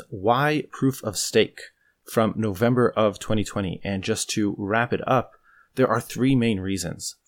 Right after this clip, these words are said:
that proof of stake is the way that Ethereum is choosing to go. It is cost of attack,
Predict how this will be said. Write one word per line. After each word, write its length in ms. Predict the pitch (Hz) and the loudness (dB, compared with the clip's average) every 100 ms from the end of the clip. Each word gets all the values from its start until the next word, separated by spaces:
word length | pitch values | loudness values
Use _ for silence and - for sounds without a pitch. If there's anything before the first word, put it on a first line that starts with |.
| - | -4
that 240 | 104 - | -2 -2
proof 220 | - 127 120 | 0 2 2
of 100 | 95 | 2
stake 360 | - 95 87 | 0 0 0
is 280 | - 101 90 | -4 -4 -4
the 80 | 98 | -4
way 240 | 87 101 101 | 2 2 2
that 120 | 85 | 0
Ethereum 440 | 90 - 101 98 | -4 -2 -2 -2
is 80 | 87 | -4
choosing 320 | - 95 90 | -6 -6 -6
to 80 | - | -8
go. 320 | - 82 85 _ _ _ _ _ _ | -6 -4 -6 _ _ _ _ _ _
It 160 | 113 104 | -4 -2
is 160 | 98 - | -2 -4
cost 440 | - - 143 165 | -6 2 2 2
of 120 | 147 | 0
attack, 480 | 131 - 110 131 - | -2 0 0 0 -4